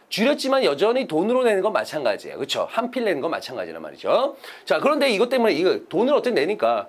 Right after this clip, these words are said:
수령들은 어떻게 할까? 군역을 담당하는 사람들이 몇 살부터 몇 살까지라고? 십육 세에서 육십 세 미만이에요. 그럼 여기 사람들은 무조건 내야 되는데 그 여기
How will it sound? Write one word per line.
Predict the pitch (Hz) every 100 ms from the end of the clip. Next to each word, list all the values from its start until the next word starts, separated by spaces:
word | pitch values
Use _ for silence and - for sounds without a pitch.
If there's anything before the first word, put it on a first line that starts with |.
| - -
수령들은 | - 320 302 254
어떻게 | 156 -
할까? | 110 - 85 - _ _ _ _ _ _ _ _ _ - - - -
군역을 | 196 285 233 165 247
담당하는 | 156 160 208 226
사람들이 | 220 208 175
몇 | 143 113
살부터 | 185 185 -
몇 | 131
살까지라고? | 107 175 147 117 104 185 226 - -
십육 | - 254 240
세에서 | 226 202
육십 | 143 139 190
세 | 240
미만이에요. | 160 240 220 233 110 95 92 - _ _ - -
그럼 | 214
여기 | 160 208
사람들은 | 277 269 254 202
무조건 | 151 180 175
내야 | 170 202
되는데 | 147 120 170 85 - - - - - -
그 | 294 311 285 139
여기 | 160 196